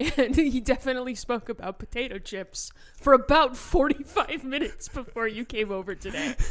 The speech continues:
So I don't know <laughs> that the, that the no more salt thing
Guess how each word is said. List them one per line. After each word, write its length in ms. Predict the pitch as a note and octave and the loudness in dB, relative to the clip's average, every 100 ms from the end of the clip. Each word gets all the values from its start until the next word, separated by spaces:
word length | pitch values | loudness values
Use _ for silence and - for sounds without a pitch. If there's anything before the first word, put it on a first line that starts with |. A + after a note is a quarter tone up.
| - | 0
So 160 | - C#4 | 6 8
I 80 | |
don't 380 | D4 B4 F4 C#4+ | 8 6 6 6
know 260 | D#4 D4 D4+ | 6 8 6
<laughs> 180 | D4 G4 | 2 -2
that 240 | G4+ - | -2 -2
the, 340 | - A#3+ B3 C4+ - A#4 | -4 -4 -6 -10 -8 -4
that 0 | |
the 300 | E4 D#4+ D4 | -2 0 0
no 340 | C4 B3 C#4 | 2 6 4
more 260 | D#4 D4+ B3 | 6 2 2
salt 560 | - - - A#3 F#4+ F#4+ - | -6 -6 -2 0 -2 -4 -6
thing 380 | G4+ G4+ G#4 | -2 0 -2